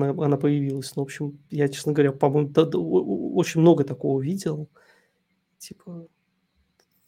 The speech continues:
ну, как бы возможность прямо,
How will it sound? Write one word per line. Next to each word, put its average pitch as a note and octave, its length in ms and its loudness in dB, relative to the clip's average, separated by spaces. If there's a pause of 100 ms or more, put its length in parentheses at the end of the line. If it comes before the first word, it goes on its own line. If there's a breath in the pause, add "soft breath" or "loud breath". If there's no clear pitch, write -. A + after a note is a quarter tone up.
(200)
ну, F#3 840 -6 (2500)
как D3 160 -8
бы C#3+ 100 -2
возможность D3 580 4
прямо, C#3 460 2